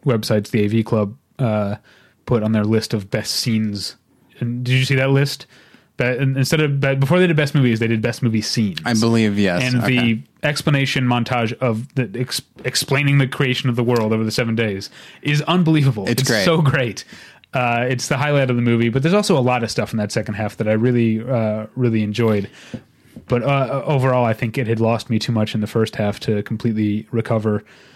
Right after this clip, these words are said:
Speaker 1: Um, and so I would consider it a very respectable failure.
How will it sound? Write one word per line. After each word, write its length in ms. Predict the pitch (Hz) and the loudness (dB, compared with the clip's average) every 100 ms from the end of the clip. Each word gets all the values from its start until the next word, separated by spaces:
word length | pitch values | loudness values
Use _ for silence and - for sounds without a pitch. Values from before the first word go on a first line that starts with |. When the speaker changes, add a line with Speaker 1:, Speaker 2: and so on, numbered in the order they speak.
| - _ _ | -20 _ _
Speaker 1:
Um, 460 | 120 107 104 104 104 | -2 0 0 -4 -4
and 160 | 113 110 | -4 -2
so 140 | 123 | 0
I 60 | 117 | 2
would 200 | 127 127 _ | 2 -2 _
consider 400 | 143 135 143 135 | 0 2 2 2
it 80 | 127 | 2
a 20 | |
very 240 | 127 127 | 2 4
respectable 540 | 120 117 - 117 123 107 | 2 2 -2 -2 -4 -4
failure. 380 | 101 82 - | -6 -10 -14